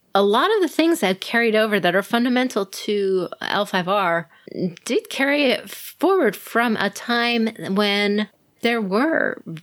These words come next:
very, very few, if any, people, you know, there was no such thing as a cultural consultant in nineteen ninety-five.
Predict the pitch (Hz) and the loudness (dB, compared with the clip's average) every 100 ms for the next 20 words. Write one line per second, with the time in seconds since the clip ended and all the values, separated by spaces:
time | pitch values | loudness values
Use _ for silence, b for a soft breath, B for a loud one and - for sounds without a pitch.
0 | _ - 214 233 196 175 160 170 - 160 | _ -2 0 2 2 2 2 2 0 0
1 | 165 180 - 175 180 170 165 175 _ _ | 2 0 0 0 0 0 -2 -8 _ _
2 | _ _ - 214 - 190 185 180 160 - | _ _ -2 -2 2 2 4 4 2 2
3 | 202 151 147 214 208 208 190 - 233 - | 0 0 2 2 4 2 2 2 -2 0
4 | 170 151 156 - 151 147 156 151 175 131 | -2 -2 -6 -2 -2 0 -4 -4 -6 -6
5 | - 127 131 180 156 160 131 120 - - | -2 -2 -2 -4 -4 -4 -4 -4 -6 -8
6 | 104 - - - - 104 156 180 | -8 -10 -12 -10 -4 -2 -2 -6